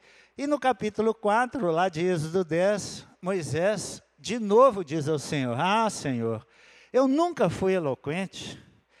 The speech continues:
Deus tá falando: "Moisés, eu quero que você vá." Ele diz assim: "Mas eu nunca fui eloquente, nem outrora, nem depois que falastes a teu servo, pois sou pesado de boca e pesado de língua."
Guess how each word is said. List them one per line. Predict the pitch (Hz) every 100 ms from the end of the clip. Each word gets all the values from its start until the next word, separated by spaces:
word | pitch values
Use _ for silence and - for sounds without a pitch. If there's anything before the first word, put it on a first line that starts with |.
| _ _
Deus | - 208
tá | -
falando: | 196 208 196 185 165
"Moisés, | 170 160 170 214 165
eu | 175
quero | 214 240
que | 226
você | 233 208 220
vá." | 160
Ele | 202
diz | 208
assim: | 233 269
"Mas | 294 269
eu | 311
nunca | 311 339 302
fui | - 277
eloquente, | 277 269 - 196 254 285 - 120 - - - - -
nem | 247 311
outrora, | 285 233 - 180 269 247 220
nem | 269
depois | 302 262 214 254 240
que | 226
falastes | - 208 214 233 208 196
a | 220
teu | 220 202
servo, | - 190 208 185
pois | 220 220
sou | 233 233
pesado | 226 180 185 226
de | 185
boca | 170 180 214
e |
pesado | 185 214 156 175 196
de | 170 208
língua." | 175 214 170 117